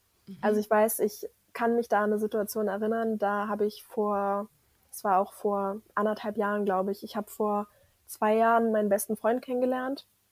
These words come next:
Speaker 2: und, ähm, hab ihm dann versucht, als wir damals zu Corona-Zeiten spazieren waren, ähm, so ein bisschen mich, ich sag mal, zu outen. Und er musste mir da schon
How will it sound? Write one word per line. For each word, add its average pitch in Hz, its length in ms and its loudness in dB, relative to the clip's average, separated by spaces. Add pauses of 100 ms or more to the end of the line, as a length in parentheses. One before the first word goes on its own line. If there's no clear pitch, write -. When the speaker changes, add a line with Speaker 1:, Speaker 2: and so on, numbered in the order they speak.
(800)
Speaker 2:
und, 208 440 0
ähm, 202 420 0 (280)
hab 233 260 -2
ihm 262 260 4
dann 220 380 8
versucht, 233 720 4 (340)
als 214 300 2
wir 208 140 6
damals 208 480 2
zu 226 140 -2
Corona-Zeiten 220 680 0
spazieren 226 640 0
waren, 214 300 0 (640)
ähm, 202 280 4
so 214 80 6
ein 214 120 6
bisschen 220 460 6 (100)
mich, 220 400 0 (280)
ich 214 120 -8
sag 208 180 -4
mal, 202 120 -2
zu - 200 -4
outen. 254 540 2 (500)
Und 208 120 0
er 202 140 4
musste 214 340 2
mir 214 140 6
da 196 120 4
schon 214 420 2